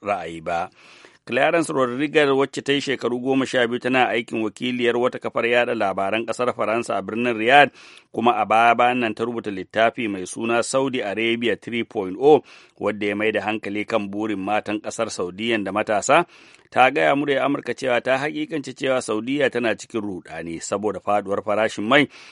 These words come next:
saboda haka ta fada tsaka mai wuya wadda ya zama tilas ta sauya fasalin tattalin arziki, wadda hakan ya tilasta yi-, yin wasu sauye-sauye ta fuskar zamantakewa da suka shafi matasa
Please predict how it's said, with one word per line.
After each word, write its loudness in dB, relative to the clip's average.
saboda -4
haka -2
ta -12
fada 0
tsaka -4
mai -8
wuya 2
wadda 0
ya -6
zama -2
tilas 2
ta -10
sauya 0
fasalin -4
tattalin -2
arziki, -4
wadda 0
hakan -6
ya -4
tilasta -6
yi-, -4
yin 0
wasu -2
sauye-sauye -2
ta -10
fuskar -6
zamantakewa 0
da -10
suka -10
shafi -10
matasa 0